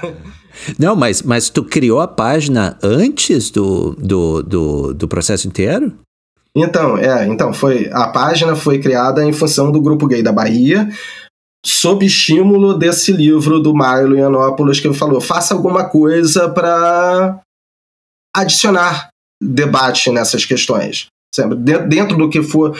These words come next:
Speaker 1: dentro que, do que você tiver como possibilidade, eu falei, "Como possibilidade eu tenho de discutir,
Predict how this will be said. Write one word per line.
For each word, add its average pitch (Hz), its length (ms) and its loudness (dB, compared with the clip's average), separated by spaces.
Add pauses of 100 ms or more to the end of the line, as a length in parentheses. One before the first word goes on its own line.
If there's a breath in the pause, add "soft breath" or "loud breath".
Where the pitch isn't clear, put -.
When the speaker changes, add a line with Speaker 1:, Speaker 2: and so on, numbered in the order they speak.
(120 loud breath)
Speaker 1:
dentro 180 280 0
que, 175 100 0
do 151 260 0
que 156 100 0
você 147 220 0
tiver 131 240 0
como 135 240 0
possibilidade, 139 840 2
eu 185 40 -2
falei, - 240 -2
"Como 240 260 0
possibilidade 185 720 0
eu 165 60 -4
tenho 165 180 0
de 165 60 -2
discutir, 147 580 0